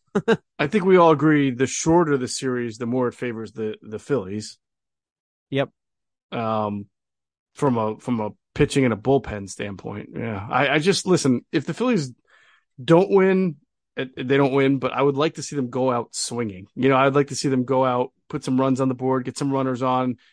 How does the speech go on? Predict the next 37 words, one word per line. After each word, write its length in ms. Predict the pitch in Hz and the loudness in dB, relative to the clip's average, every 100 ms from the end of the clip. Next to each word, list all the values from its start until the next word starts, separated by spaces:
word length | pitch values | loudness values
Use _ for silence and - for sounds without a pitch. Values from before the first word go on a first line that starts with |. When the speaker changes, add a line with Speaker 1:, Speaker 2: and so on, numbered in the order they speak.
| - | -4
Speaker 2:
make 240 | 139 143 | -2 0
the 100 | 170 | -2
Braves 440 | 143 147 151 143 - | 0 0 0 0 -6
sweat. 540 | - - 147 139 131 | -10 -6 -4 -4 -4
Braves 200 | 220 277 | -6 -4
are 60 | 330 | -6
a 60 | 254 | -6
good 160 | 143 - | -8 -6
team. 240 | 139 90 | -8 -8
They 60 | 113 | -4
won 120 | 156 | -2
a 40 | |
hundred 200 | 139 156 | 0 0
one 180 | 160 156 | 0 0
games, 380 | 139 147 196 202 - _ _ _ - | 0 0 -2 -4 -12 _ _ _ -8
and 340 | 123 120 120 | -6 -4 -2
they're 160 | 127 123 | -2 -2
defending 360 | 120 120 151 139 | -2 -2 -2 -2
champs, 460 | - 147 196 - - | -4 -6 -6 -12 -8
and 100 | 135 | -4
they're 80 | 135 | -2
actually 260 | 147 139 | -2 -4
better 580 | 120 - 143 135 120 110 _ _ _ - | -4 -2 -2 0 -2 -4 _ _ _ -6
than 100 | 123 | -2
they 80 | 123 | 0
were 160 | 123 | 2
last 320 | 120 120 107 131 | 0 -2 -6 -6
year. 180 | 135 101 | -6 -6
I 20 | |
mean, 140 | 101 | -12
Acuna 320 | 92 - 131 127 | -12 -4 -2 -2
is 120 | 120 | -2
healthy, 440 | 127 120 131 123 | -2 -2 -4 -4
and 100 | 113 | -6
their 100 | 95 | -8
pitching's 360 | - 120 143 117 | -14 -8 -6 -6
better. 400 | 127 123 123 | -6 -2 -4